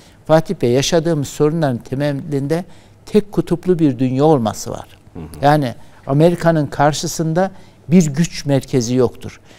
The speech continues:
Speaker 1: Amerika'nın karşısında bir güç merkezi olmadığı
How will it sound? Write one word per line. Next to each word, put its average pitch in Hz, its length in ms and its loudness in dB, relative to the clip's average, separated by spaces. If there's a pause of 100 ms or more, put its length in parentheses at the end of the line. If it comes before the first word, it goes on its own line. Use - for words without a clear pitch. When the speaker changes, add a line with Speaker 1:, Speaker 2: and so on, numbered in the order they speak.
(200)
Speaker 1:
Amerika'nın 180 520 4
karşısında 160 580 0
bir 160 100 0
güç 170 320 -8
merkezi 139 420 0
olmadığı 117 580 2